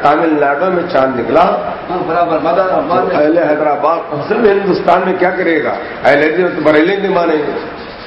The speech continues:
Speaker 1: دہلی میں باقاعدہ چاند ہوا،
Speaker 2: جی۔
Speaker 1: لیکن دو بندیوں نے اس کو اعتراف نہیں کیا تو دوسرے دن روزہ سب کو رکھوایا۔
Speaker 2: جب
Speaker 1: باقاعدہ عینی شہادت اہل حدیث ہونے کی، اور کئی جگہ سے دو جگہ نہیں۔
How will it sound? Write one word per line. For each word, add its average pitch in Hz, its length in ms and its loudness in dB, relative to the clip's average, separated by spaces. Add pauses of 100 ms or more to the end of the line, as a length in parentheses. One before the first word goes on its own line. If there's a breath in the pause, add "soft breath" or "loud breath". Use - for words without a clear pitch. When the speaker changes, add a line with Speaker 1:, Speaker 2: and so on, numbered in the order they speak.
(400)
Speaker 1:
دہلی 180 400 4
میں 208 120 -2 (100)
باقاعدہ 156 540 2 (100)
چاند 160 200 0
ہوا، 110 240 -4 (680)
Speaker 2:
جی۔ 120 160 -6 (380)
Speaker 1:
لیکن 156 240 4 (160)
دو 165 120 2
بندیوں 156 320 0
نے 165 60 2
اس - 80 -2
کو 151 80 0
اعتراف 143 360 0
نہیں 156 280 0
کیا 175 240 2 (1300)
تو 135 80 0
دوسرے 151 300 2
دن 147 80 0
روزہ 139 340 0
سب 156 140 -4
کو 143 80 0
رکھوایا۔ 120 320 0 (1300)
Speaker 2:
جب 135 160 -8
Speaker 1:
باقاعدہ 165 680 2
عینی 208 520 0
شہادت 180 300 2
اہل 175 180 -4
حدیث 143 400 -2
ہونے 120 160 0 (100)
کی، - 60 -8 (260)
اور 139 160 -2
کئی 196 200 2
جگہ 180 280 2
سے 175 100 -2
دو 156 180 2
جگہ 127 240 -2
نہیں۔ 131 180 0